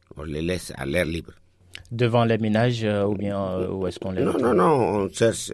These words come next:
Speaker 1: un endroit où tout le monde vient verser. Tout le monde vient verser.
Speaker 2: Ce qui veut
Speaker 1: Donc,
Speaker 2: dire qu'il n'y a même pas de dépotoir, euh,
Speaker 1: il y a
Speaker 2: public.
Speaker 1: pas,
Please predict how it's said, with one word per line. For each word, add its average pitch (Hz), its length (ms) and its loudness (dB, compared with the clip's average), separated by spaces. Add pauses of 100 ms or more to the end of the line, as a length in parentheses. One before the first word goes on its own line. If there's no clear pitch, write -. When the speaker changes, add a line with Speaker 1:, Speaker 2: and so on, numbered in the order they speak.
Speaker 1:
un 95 180 0
endroit 90 460 4
où 95 300 -2 (840)
tout 110 100 2
le 113 60 4
monde 98 280 2
vient 90 200 2
verser. 78 340 -6 (960)
Tout 123 120 4
le 117 60 6
monde 107 220 4
vient 87 220 2
verser. 71 280 -10 (1080)
Speaker 2:
Ce - 100 -4
qui 120 140 2
veut 113 120 4
Speaker 1:
Donc, 113 80 8
Speaker 2:
dire 123 180 4
qu'il 127 140 0
n'y 123 40 6
a 117 40 4
même 113 160 0
pas 117 140 6
de 110 100 0
dépotoir, 110 680 2
euh, 107 100 4
Speaker 1:
il 95 40 4
y 101 40 6
a 101 100 4
Speaker 2:
public. 101 120 -4
Speaker 1:
pas, 120 180 10